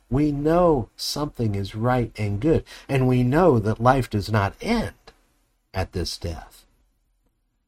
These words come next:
And the gospel is what puts it all together. If we review Paul's outline,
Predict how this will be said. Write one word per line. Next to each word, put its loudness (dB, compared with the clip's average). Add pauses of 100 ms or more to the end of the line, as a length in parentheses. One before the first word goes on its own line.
(140)
And 4
the 2
gospel 0
is -6
what 0
puts -2
it -4 (100)
all 0 (240)
together. -4 (1700)
If 4
we 6
review 6
Paul's 8
outline, 2